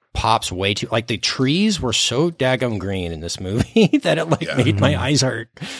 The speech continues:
Speaker 1: Uh, I don't
Speaker 2: Yeah,
Speaker 1: know
Speaker 2: the,
Speaker 1: why,
Speaker 2: all
Speaker 1: why
Speaker 2: of the
Speaker 1: that was.
Speaker 2: desert stuff in Kahndaq was just very sepia tone, and it
Speaker 1: Yes.
Speaker 2: was like,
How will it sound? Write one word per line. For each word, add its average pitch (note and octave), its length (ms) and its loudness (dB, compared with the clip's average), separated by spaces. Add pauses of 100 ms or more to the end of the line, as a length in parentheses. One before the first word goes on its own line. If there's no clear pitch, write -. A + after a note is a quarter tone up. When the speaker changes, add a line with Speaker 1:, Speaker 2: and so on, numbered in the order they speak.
(200)
Speaker 1:
Uh, A2+ 100 -2
I A#2+ 140 -2
don't B2+ 100 0
Speaker 2:
Yeah, B2+ 80 2
Speaker 1:
know A#2+ 80 4
Speaker 2:
the, A#2 60 0
Speaker 1:
why, A#2 300 2
Speaker 2:
all C#3 180 2
Speaker 1:
why E3+ 100 4
Speaker 2:
of G#2+ 60 0
the G#2+ 60 0
Speaker 1:
that B2+ 100 2
was. G#2+ 80 -2
Speaker 2:
desert B2+ 340 0
stuff G#2 320 0
in G#2 140 -8
Kahndaq F#2+ 580 -2
was F2+ 140 -6
just F#2+ 180 -2
very G#2+ 320 2
sepia G#2 480 -2
tone, E2+ 380 -4
and F2 100 0
it A2 40 4
Speaker 1:
Yes. G#2+ 200 4
Speaker 2:
was F2+ 100 -2
like, E2 220 -8